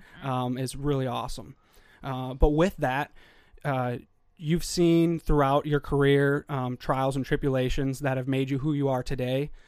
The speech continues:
Speaker 2: Some things that you've done well, some things you hadn't done s-, as well. At the end of the day, there were some qualities that you held that were average. So this is one of our back pocket core questions. It, we're two ordinary average guys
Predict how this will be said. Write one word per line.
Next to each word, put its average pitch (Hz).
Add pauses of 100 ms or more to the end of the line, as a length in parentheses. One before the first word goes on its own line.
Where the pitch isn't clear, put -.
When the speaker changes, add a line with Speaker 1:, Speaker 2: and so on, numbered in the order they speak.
(280)
Speaker 2:
Some 160
things 160
that 147
you've 147
done 143
well, 135
some 143
things 143
you 139
hadn't 127
done 127 (100)
s-, -
as 123
well. 117 (220)
At 143
the 151
end 160
of -
the 165
day, 160
there 156
were 151
some 151
qualities 165
that 143
you 143
held 135
that 127
were 131
average. 120 (340)
So -
this 175
is 180
one 185
of 165
our 151
back 139
pocket 139
core 143
questions. 123
It, 156
we're 156
two 175
ordinary 156
average 131
guys 104